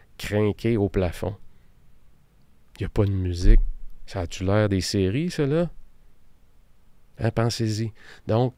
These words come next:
utilisez, utilisez la musique pour, euh, amplifier l'énergie de vos troupes, excessivement important. Euh,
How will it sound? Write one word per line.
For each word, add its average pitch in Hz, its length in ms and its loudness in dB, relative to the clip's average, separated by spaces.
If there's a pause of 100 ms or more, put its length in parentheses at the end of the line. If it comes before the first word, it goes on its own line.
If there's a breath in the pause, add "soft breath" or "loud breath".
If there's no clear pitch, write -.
utilisez, 113 1040 -2
utilisez 110 640 -4
la 104 140 -2
musique 92 460 2 (600 soft breath)
pour, 101 600 -2
euh, 85 380 -2 (160)
amplifier 107 920 -4
l'énergie 92 760 0 (160)
de 90 100 -2
vos 85 240 -2
troupes, - 320 -6 (220)
excessivement 90 840 -6 (200)
important. - 440 -10 (3000 loud breath)
Euh, - 340 -10